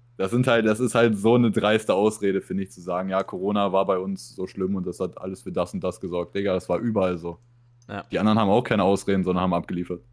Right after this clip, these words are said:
Speaker 2: Ja. Die anderen haben wirklich, <laughs> und ich meine, <laughs> Digga, was man bei Valorant für, also selbst wenn ich den Valorant-Content auch scheiße finde, den, die, diese Doku, die sie da gemacht haben und so,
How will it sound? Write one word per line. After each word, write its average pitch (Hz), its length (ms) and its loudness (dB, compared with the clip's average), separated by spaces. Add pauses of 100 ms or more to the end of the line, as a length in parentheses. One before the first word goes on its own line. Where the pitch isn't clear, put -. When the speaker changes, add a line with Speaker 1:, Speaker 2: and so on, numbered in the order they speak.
(140)
Speaker 2:
Ja. 104 160 -12 (1700)
Die 135 160 -4
anderen 185 340 0
haben 170 220 0
wirklich, 190 340 -4 (240)
<laughs> - 240 0
und 208 140 0
ich 180 120 -4
meine, 202 240 6 (120)
<laughs> - 160 0
Digga, 208 240 6
was 160 180 0
man 170 140 2
bei 139 180 2
Valorant 160 340 2
für, 147 180 -4
also 135 200 -4
selbst 151 300 0
wenn 160 100 -4
ich 147 100 -8
den 139 180 -8
Valorant-Content 139 640 -4
auch 123 120 -4
scheiße 127 320 0
finde, 110 280 0
den, 107 240 -2
die, 113 120 -8
diese 117 260 -6
Doku, 120 300 -4
die 110 100 -6
sie 104 120 -6
da 104 100 -2
gemacht 101 340 -8
haben 98 240 -4
und 92 120 -10
so, 98 240 -8